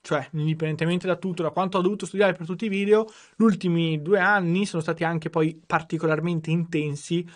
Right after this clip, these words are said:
per via proprio della pandemia, perché comunque ti metti a parlare di questioni che hanno una certa rilevanza anche a livello sociale, e per cui ti senti una f-, responsabilità enorme.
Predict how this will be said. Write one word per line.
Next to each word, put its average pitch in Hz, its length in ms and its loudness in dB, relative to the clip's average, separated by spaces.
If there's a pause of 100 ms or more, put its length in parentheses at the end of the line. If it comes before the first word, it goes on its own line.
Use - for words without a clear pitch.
(140)
per 180 140 0
via 175 180 4
proprio 147 240 -4
della 139 160 -2
pandemia, 143 480 -4
perché 139 220 -12
comunque 156 360 -2
ti 147 120 -6
metti 160 260 -4
a 147 60 -2
parlare 160 340 0
di 147 80 -6
questioni 156 320 -6
che 156 140 -4
hanno 160 180 0
una 147 100 -6
certa 147 240 -8
rilevanza 135 580 -6
anche 143 160 -6
a - 20 -
livello 135 160 -6
sociale, 139 560 -12 (340)
e 170 160 4
per 160 160 0
cui 170 220 -2
ti 156 100 -8
senti 151 300 -2
una 143 100 -6
f-, - 300 -16
responsabilità 139 800 -8
enorme. 135 680 -8